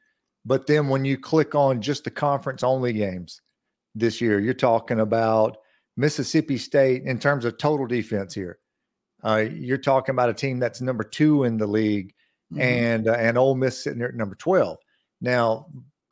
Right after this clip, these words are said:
Speaker 1: the difference is whenever I pull up the scoring defense, because look, we've watched Ole Miss all year. They do give up yards,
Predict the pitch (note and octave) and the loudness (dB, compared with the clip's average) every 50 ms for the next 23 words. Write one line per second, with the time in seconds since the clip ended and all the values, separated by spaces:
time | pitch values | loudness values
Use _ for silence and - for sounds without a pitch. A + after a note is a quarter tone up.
0 | - A#2+ G#2+ - _ _ _ G#2 A2+ G2+ G2+ C#3+ G#3+ A3 - G#3 E3+ C3 G#2+ - | -20 -20 -20 -20 _ _ _ -8 -8 0 2 2 2 2 0 -4 -6 -6 -6 -4
1 | - B2+ G#2 G2+ A2 B2 B2+ D#3 F3+ E3 E3 D3 D3 D#3 - - - E3+ D#3+ D3 | -4 -4 -2 -2 -2 0 2 2 2 2 2 2 2 2 0 0 0 2 4 4
2 | C#3 C#3 C3+ C3+ B2 - - - A#2 - - - F3 F#3+ F#3 E3 B2+ G#2+ A2+ G#2+ | 4 4 4 4 2 0 -4 -8 -8 -6 -4 0 4 4 4 4 2 0 -2 -2
3 | - - G#2+ G2+ F#2+ - - - A#2+ - C3+ A#2 C3 D#3+ D3+ - F#3 A3+ G#3 F3+ | -2 -4 -6 -8 -8 -10 -14 -16 -6 -6 -4 0 0 -2 2 2 0 2 2 2
4 | E3 D#3+ D3+ - - D3 C#3+ C#3+ C#3 C#3 C3+ B2 - C3 B2 A#2+ A#2 B2+ C3+ B2+ | 2 2 2 0 0 0 0 2 2 0 -2 0 0 2 2 2 2 2 2 2
5 | B2 A#2 B2 F#3 G#3 E3+ C#3+ C#3 A2 A2+ G#2+ - - A#2+ B2 A2+ G2 F2+ - - | 2 2 2 2 2 2 0 2 2 2 0 0 0 2 2 2 0 -2 -6 -12
6 | _ | _